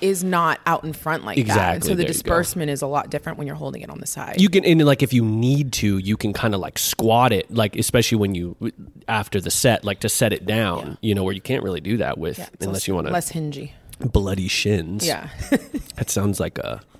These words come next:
Speaker 2: like a punk
Speaker 1: A rock
Speaker 2: rock band.
Speaker 1: band?
Speaker 2: Yeah, it does. That does.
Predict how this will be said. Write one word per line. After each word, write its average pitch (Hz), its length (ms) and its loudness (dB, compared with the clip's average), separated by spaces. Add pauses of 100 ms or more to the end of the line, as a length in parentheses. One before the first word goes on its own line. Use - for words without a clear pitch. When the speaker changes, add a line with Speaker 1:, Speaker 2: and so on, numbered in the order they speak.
(200)
Speaker 2:
like - 180 -12
a - 260 -10 (220)
punk 165 260 4
Speaker 1:
A 156 40 2
rock 160 40 4 (100)
Speaker 2:
rock 175 100 2
band. - 140 0
Speaker 1:
band? 110 300 4
Speaker 2:
Yeah, 147 760 6
it 113 180 2
does. 127 480 4
That 110 240 0
does. 107 460 2